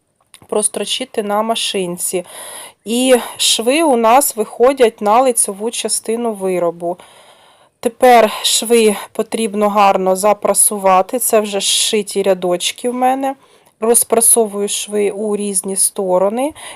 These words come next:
і потім потрібно припуски скласти напополам. І також, е, фіксувала я їх додатково шпилечкою. Спочатку гарненько їх, е,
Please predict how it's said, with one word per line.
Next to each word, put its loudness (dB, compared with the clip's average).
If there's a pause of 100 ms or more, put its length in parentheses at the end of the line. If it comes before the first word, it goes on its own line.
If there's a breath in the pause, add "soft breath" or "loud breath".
і -2
потім 0
потрібно -4
припуски -2
скласти 0
напополам. 4 (640 loud breath)
І 2
також, 2
е, 4
фіксувала 2
я 4
їх 0
додатково -2
шпилечкою. -2 (920)
Спочатку 2
гарненько 0
їх, -6
е, 2